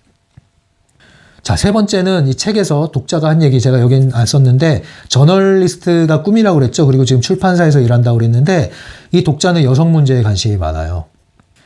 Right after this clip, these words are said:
그래서 이 여성 문제에 공감을 해야 된다.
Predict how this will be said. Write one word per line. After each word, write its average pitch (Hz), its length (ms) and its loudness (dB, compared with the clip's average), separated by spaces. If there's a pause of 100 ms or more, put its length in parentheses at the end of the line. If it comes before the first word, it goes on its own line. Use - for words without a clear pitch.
(180)
그래서 156 440 -2 (320)
이 143 180 2
여성 175 340 0
문제에 170 1200 0 (520)
공감을 180 960 0
해야 202 240 -2
된다. 113 760 -2